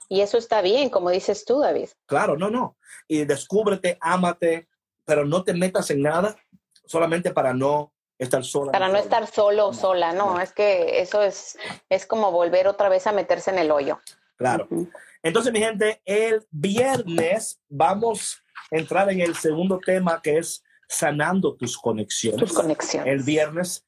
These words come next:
Speaker 2: sanando tus conexiones. Así que el viernes al mediodía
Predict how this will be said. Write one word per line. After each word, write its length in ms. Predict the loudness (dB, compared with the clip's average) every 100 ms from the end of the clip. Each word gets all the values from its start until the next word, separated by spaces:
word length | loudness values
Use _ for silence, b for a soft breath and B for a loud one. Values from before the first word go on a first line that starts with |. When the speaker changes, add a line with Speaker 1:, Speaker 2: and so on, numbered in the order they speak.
| _
Speaker 2:
sanando 580 | -4 -2 0 -2 -2 -4
tus 180 | -6 -2
conexiones. 440 | -2 0 -2 -2
Así 120 | -2
que 80 | -2
el 80 | -2
viernes 440 | 0 0 0 -2 -2
al 100 | 0
mediodía 600 | 0 0 0 0 0